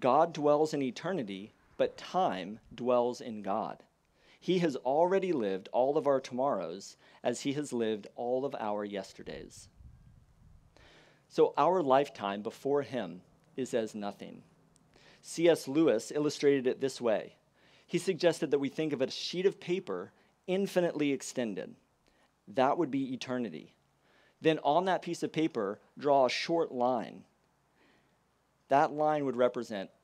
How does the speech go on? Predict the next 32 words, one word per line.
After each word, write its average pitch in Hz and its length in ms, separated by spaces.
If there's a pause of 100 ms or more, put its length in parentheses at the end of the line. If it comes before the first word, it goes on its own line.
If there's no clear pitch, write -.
(140)
all 127 260
of 123 140
time. 92 400 (920)
As 139 160
the 147 100
line 143 300
begins 156 480
and 156 140
ends 143 340
on 120 120
that 120 200
infinite 156 480
expanse, - 840 (220)
so 143 200
time 143 420
began 127 400
in 165 120
God 175 400 (420)
and 135 160
will 131 160
end 127 400 (180)
in 107 180
him. 110 340 (1000)
A 151 60
proper 165 420
picture 139 400
of 107 120
God's 131 340
eternity 147 640 (220)
gives 160 240
us 180 180
perspective 117 840